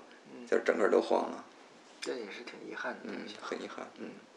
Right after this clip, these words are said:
Speaker 2: 我记得你原来咱们聊过，你最早过去的时候，那边还是挺艰苦的。
Speaker 1: 呃，非常艰苦。
Speaker 2: 对，
Speaker 1: 像我
Speaker 2: 你住，一，一般你在那
Speaker 1: 嗯。
Speaker 2: 住多长时间要去的话？
Speaker 1: 关-，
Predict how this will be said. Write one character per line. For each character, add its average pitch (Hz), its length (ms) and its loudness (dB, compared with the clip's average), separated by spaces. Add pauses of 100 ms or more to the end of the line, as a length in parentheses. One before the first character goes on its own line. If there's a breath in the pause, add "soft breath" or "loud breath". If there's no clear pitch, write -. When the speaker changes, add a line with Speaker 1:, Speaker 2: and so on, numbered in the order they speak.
(240)
Speaker 2:
我 151 160 12
记 240 160 10
得 311 120 12
你 131 480 8
原 151 160 12
来 226 80 12
咱 214 120 12
们 220 80 10
聊 131 160 10
过， 202 140 10
你 131 80 4
最 247 140 4
早 131 140 12
过 196 200 12
去 131 120 6
的 127 60 2
时 139 60 2
候， 160 140 4 (280)
那 156 160 4
边 156 340 6
还 127 140 2
是 147 100 0
挺 113 200 -2
艰 139 200 -2
苦 - 220 -6
的。 - 60 -12 (960 soft breath)
Speaker 1:
呃， 104 440 10
非 - 260 12
常 113 160 10
艰 107 160 12
苦。 85 280 2
Speaker 2:
对， 127 120 -4
Speaker 1:
像 120 200 12
我 98 240 12 (160)
Speaker 2:
你 139 160 0
住， 185 320 10
一， 151 180 4 (160)
一 175 140 4
般 180 220 10
你 117 200 2 (320)
在 151 120 4
那 151 100 6
Speaker 1:
嗯。 139 240 6
Speaker 2:
住 151 220 8
多 156 120 8
长 135 140 6
时 - 80 -6
间 107 140 -2
要 - 100 0
去 - 200 -4
的 - 80 -4
话？ - 100 -6
Speaker 1:
关-， 143 320 10